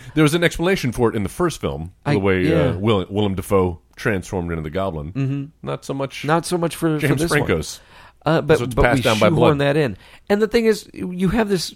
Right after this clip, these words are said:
Speaker 2: really dumb device where he gets, uh, amnesia.
Speaker 1: Mm-hmm. <laughs>
Speaker 2: And they treat, she's,
Speaker 1: Doesn't
Speaker 2: he's
Speaker 1: remember
Speaker 2: like,
Speaker 1: anything.
Speaker 2: "He's got short-term memory loss." And I'm like, "Okay, I've seen Memento. I kinda get short-term memory loss." Uh,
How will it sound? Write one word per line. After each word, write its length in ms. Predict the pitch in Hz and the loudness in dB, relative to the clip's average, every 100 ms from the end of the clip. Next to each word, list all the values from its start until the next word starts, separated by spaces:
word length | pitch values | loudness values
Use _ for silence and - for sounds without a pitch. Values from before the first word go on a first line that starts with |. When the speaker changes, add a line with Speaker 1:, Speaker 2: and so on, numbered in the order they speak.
| - | -8
Speaker 2:
really 360 | 156 190 226 | 0 0 0
dumb 360 | 156 156 165 165 | 0 2 2 0
device 420 | 143 156 185 - | 0 0 0 0
where 360 | 143 127 120 120 | 0 2 0 -4
he 180 | - 160 | -2 0
gets, 300 | 156 190 - | 4 2 2
uh, 280 | 165 123 - - - - - | 4 4 2 -10 -20 -8 0
amnesia. 680 | 147 147 214 147 107 107 - _ | 2 2 0 2 2 0 -4 _
Speaker 1:
Mm-hmm. 300 | 120 123 117 | -6 -2 -4
<laughs> 800 | 160 143 - - - 277 - 233 - - - - - | -2 -2 -2 -4 0 0 0 -4 -4 -10 -12 -14 0
Speaker 2:
And 140 | 202 | 4
they 100 | 208 | 6
treat, 300 | 202 226 220 | 4 0 -4
she's, 160 | - 151 | 0 0
Speaker 1:
Doesn't 80 | 143 | 2
Speaker 2:
he's 80 | 123 | 2
Speaker 1:
remember 180 | 120 123 | 2 2
Speaker 2:
like, 80 | 127 | 2
Speaker 1:
anything. 240 | 135 98 | 2 2
Speaker 2:
"He's 60 | 92 | 4
got 180 | 104 - | 2 0
short-term 840 | - 117 117 - 120 117 110 101 | -4 -2 -2 -4 -4 -4 -4 -4
memory 320 | 92 101 98 | -2 -2 -2
loss." 340 | 78 64 64 - | -4 -6 -6 -6
And 80 | 113 | -4
I'm 80 | |
like, 160 | 127 135 | -4 -2
"Okay, 380 | 170 - 85 92 - - - | -4 -2 -2 -4 -14 -20 -10
I've 160 | 139 143 | -8 -6
seen 180 | 202 | -4
Memento. 580 | 151 110 95 85 85 98 - _ | -2 -2 -2 -4 -8 -8 -12 _
I 80 | 117 | -6
kinda 280 | - 143 | -2 -2
get 200 | 143 135 | -2 -4
short-term 460 | - 131 110 127 113 | -4 -6 -4 -6 -4
memory 240 | 101 98 | -4 -4
loss." 400 | 98 101 101 - - - - _ _ | -4 -2 -2 -4 -12 -20 -20 _ _
Uh, 280 | 117 120 107 | 0 0 0